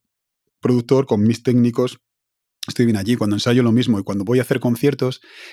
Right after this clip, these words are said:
la gente que viene a verme, viene a verme porque previamente ha escuchado mi música, está de acuerdo con lo que digo, est-, hay un ambiente agradable, un ambiente cómodo, de modo que un porcentaje muy grande del tiempo, eh, lo vivo rodeado de personas que sonríen. Soy consciente de que no es habitual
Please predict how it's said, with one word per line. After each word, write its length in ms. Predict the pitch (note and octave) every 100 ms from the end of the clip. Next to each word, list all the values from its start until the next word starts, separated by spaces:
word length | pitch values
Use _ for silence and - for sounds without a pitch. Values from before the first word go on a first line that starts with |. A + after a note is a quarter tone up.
| -
la 120 | G#2+
gente 260 | B2 A#2+ B2+
que 100 | B2
viene 180 | B2
a 60 | A#2
verme, 420 | B2 C3+ B2 B2 _ _
viene 340 | - A2 A#2 A#2
a 60 |
verme 300 | A#2+ A#2+ B2
porque 420 | A#2+ A#2 A2+ - A2+
previamente 520 | A#2 A2+ A2 A#2 G#2+
ha 20 |
escuchado 340 | - A#2+ A#2
mi 100 | A2
música, 360 | G#2+ A#2+ A#2 A2+
está 180 | - G2
de 80 | G2+
acuerdo 340 | G#2 A#2+ A2
con 120 | A2+
lo 100 | A#2
que 100 | A#2 B2
digo, 260 | A#2+ B2
est-, 140 | A2+ _ -
hay 160 | G#2
un 60 | G#2+
ambiente 380 | G#2 G#2+ A#2 A#2+
agradable, 380 | A#2 A#2+ A2+ A#2+
un 60 |
ambiente 280 | G#2 G#2 G#2
cómodo, 380 | A2+ A#2+ A2 A2 - - - - -
de 80 | B2
modo 200 | B2+ C3+
que 40 |
un 80 | C3+
porcentaje 380 | C3+ B2+ C3 C3
muy 220 | C3 C3+
grande 260 | C3+ C3+ C3+
del 140 | B2
tiempo, 400 | C#3 C#3 C3 - _ _ _ _ _
eh, 440 | B2+ A2 A2 G#2+ G#2+
lo 100 | G#2
vivo 240 | A2 B2
rodeado 460 | A#2+ A#2 A#2 A#2+ B2
de 100 | B2
personas 420 | A#2 - A#2+ B2
que 160 | - A2+
sonríen. 460 | G#2 F#2 G2 F#2 - _ _ _ _ _ -
Soy 180 | B2+
consciente 400 | C3 D#3 D#3+ D#3
de 100 | C#3+
que 120 | C3 A2
no 160 | B2
es 160 | B2 G2+
habitual 420 | F#2 G2+ F#2+